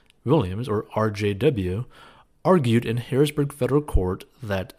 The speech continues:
her client's allegedly abusive ex-boyfriend exaggerated when he called an F B I tip line,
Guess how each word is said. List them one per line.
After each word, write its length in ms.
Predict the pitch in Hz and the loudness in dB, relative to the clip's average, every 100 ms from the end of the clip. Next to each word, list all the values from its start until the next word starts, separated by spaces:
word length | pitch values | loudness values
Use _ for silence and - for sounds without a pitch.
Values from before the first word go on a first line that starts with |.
| - | -10
her 120 | 101 | -10
client's 480 | - 117 117 110 - | -6 -2 0 -2 -4
allegedly 760 | 107 104 135 170 165 113 110 | -2 0 0 2 2 2 2
abusive 1200 | - 107 98 _ 120 127 208 220 - 104 92 92 - | -2 -6 -8 _ -6 0 0 0 -2 -2 -2 -4 -8
ex-boyfriend 960 | 107 107 - - 120 165 - 92 90 - - - - | -8 -8 -8 -2 0 0 -2 -6 -6 -10 -18 -18 -10
exaggerated 920 | 120 123 120 123 160 160 143 139 143 139 - | -4 0 2 4 4 6 6 8 6 4 -2
when 160 | 110 120 | -2 0
he 100 | 156 | 0
called 400 | - 120 117 110 | 0 2 2 2
an 80 | - | 0
F 220 | 120 - | -6 -4
B 180 | 117 113 | -4 -2
I 200 | 113 110 | -2 -4
tip 340 | - 202 214 | -4 -4 -4
line, 460 | 107 90 90 92 | -6 -8 -8 -10